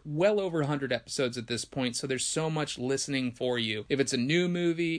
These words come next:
if it's an old movie, classic movie, we have an episode for you at this point that you're probably gonna wanna listen to if you haven't already heard it. And also, also,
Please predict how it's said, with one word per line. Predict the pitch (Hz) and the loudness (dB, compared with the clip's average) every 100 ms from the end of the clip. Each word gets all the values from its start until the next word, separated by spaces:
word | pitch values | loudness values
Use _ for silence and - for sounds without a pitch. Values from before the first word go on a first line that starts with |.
| - | -4
if | 117 | -6
it's | 110 | -6
an | 120 | -4
old | 135 147 143 | 2 2 2
movie, | 143 139 127 | 0 0 -2
classic | - 131 127 143 | 0 0 0 -4
movie, | 135 131 131 | -4 -4 -2
we | 127 123 | -2 -2
have | 123 | -2
an | 117 120 | -4 -4
episode | 123 127 135 120 | -4 -2 -2 -2
for | 127 127 | -2 0
you | 123 | 0
at | - 120 135 | -2 -4 -2
this | 139 | -2
point | - 151 147 | -2 -4 -4
that | 147 | -8
you're | - | -10
probably | - - 143 139 151 156 156 | -12 -8 -2 0 0 -6 -6
gonna | 175 | -6
wanna | 190 202 | -4 0
listen | 247 - | 0 -2
to | 151 120 | -4 -4
if | 113 | -4
you | 117 | -4
haven't | 135 139 | -2 -2
already | 151 151 | -2 -2
heard | 196 202 | -4 -4
it. | - - - - | -8 -16 -20 -6
And | 175 190 | -6 -4
also, | 262 208 - 220 226 214 _ _ - - | 0 0 2 0 -2 -6 _ _ -18 -2
also, | 143 139 147 139 143 | 0 0 0 0 -2